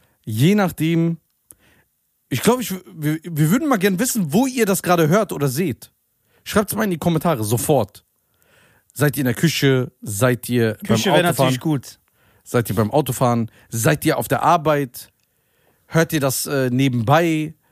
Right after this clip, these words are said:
Speaker 1: Macht ihr grad eure Uni-Sachen? Schreibt's direkt bitte mal in die Kommentare. Was macht ihr gerade, während ihr diese Folge hört?
Speaker 2: Habt ihr eigentlich das verlost, das Buch bei Fetah hier?
Speaker 1: Das ist doch noch gar nicht gekommen. Boah, du bist echt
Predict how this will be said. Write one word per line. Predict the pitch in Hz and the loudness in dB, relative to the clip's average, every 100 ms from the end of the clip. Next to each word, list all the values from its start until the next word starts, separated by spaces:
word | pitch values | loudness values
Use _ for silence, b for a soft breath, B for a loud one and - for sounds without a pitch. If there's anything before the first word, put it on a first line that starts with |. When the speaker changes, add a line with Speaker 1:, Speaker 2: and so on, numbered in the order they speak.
| _ - | _ -4
Speaker 1:
Macht | 127 127 | -4 -4
ihr | 127 | -2
grad | 131 - | -2 -2
eure | 139 113 | -4 -2
Uni-Sachen? | 165 175 143 131 | -2 0 0 -2
Schreibt's | - 175 - - 147 | 0 -2 -2 -8 -6
direkt | 135 185 226 | 0 0 0
bitte | - 208 | -4 0
mal | 180 170 | 0 2
in | |
die | 143 | 0
Kommentare. | - 135 120 196 160 | 2 2 2 0 2
Was | 151 190 185 | 0 0 0
macht | 175 175 - | -2 -2 -6
ihr | 131 | -4
gerade, | 101 107 104 123 196 - _ _ _ | 0 2 2 0 -2 -10 _ _ _
während | 117 135 160 147 | 0 2 2 0
ihr | 143 | -2
diese | 131 147 139 | -2 0 2
Folge | 127 107 98 | 2 2 0
hört? | 123 - - | -2 -8 -14
Speaker 2:
Habt | - 175 | -8 -4
ihr | 254 | -2
eigentlich | 226 - | -2 -2
das | 196 - | -4 0
verlost, | 170 196 254 - | 0 2 0 -2
das | 214 | -2
Buch | 208 254 | -2 -2
bei | 208 208 | 0 0
Fetah | - 190 220 233 | -2 -2 2 2
hier? | 247 339 _ _ _ | 0 -4 _ _ _
Speaker 1:
Das | - 98 | -8 -6
ist | - | -2
doch | 113 | 0
noch | 104 | 2
gar | 107 | 0
nicht | 90 | -2
gekommen. | 92 147 147 - _ _ _ _ _ _ _ _ _ _ _ _ - | 0 2 0 -4 _ _ _ _ _ _ _ _ _ _ _ _ -20
Boah, | - 107 | -20 -18
du | - | -14
bist | - - - - - | -10 -10 -12 -18 -14
echt | 117 - - | -12 -10 -12